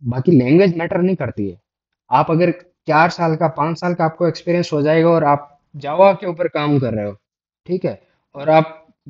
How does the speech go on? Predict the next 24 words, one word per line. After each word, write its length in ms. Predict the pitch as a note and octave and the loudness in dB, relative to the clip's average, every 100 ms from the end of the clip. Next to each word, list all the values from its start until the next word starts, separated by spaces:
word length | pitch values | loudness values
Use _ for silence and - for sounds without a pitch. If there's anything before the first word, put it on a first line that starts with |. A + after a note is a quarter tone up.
| C3+ | -2
Google 360 | D#3 E3+ G3 | -2 0 -2
का 100 | F#3+ F#3+ | 0 -2
interviews 440 | F3 E3+ F#3 E3 | -2 2 2 2
दोगे, 280 | E3 E3 F#3+ | 2 2 0
तो 140 | F3+ | 2
Google 280 | D3 D3 F3 | 2 4 4
आपको 220 | E3 D#3+ D#3 | 4 4 2
Java 320 | C3 C3+ F3 | 2 0 0
के 60 | F#3+ | 0
बारे 200 | E3+ F#3 | -2 -2
में 100 | G3 | -2
नहीं 120 | G#3+ G#3 | -2 -4
पूछेगी, 460 | C3 A#2 G2 F2 - _ _ | -6 -6 -10 -10 -16 _ _
वो 80 | B2 | -2
आपसे 260 | C#3 D3+ F3+ | -2 -2 -4
पूछेगी 400 | E3 E3 G3 F#3+ D3 | -4 -2 2 6 8
डीएसए 340 | D3 F3+ - | 8 4 2
आपको 220 | D#3+ - D3 | -2 -4 -12
कितना 280 | C#3 C#3 B2+ | -16 -8 -6
अच्छा 240 | - A#2 | -8 -10
आता 200 | F#2+ F#2+ | -14 -16
है, 80 | E2 _ _ _ _ _ _ _ _ _ _ _ _ _ - | -20 _ _ _ _ _ _ _ _ _ _ _ _ _ -12
क्योंकि, 220 | E3 - - _ - _ _ _ _ _ _ _ _ _ _ _ _ _ _ _ _ _ _ _ _ _ _ _ _ _ _ _ _ _ | -12 -12 -18 _ -20 _ _ _ _ _ _ _ _ _ _ _ _ _ _ _ _ _ _ _ _ _ _ _ _ _ _ _ _ _
हाँ, 220 | - G3+ | -8 -6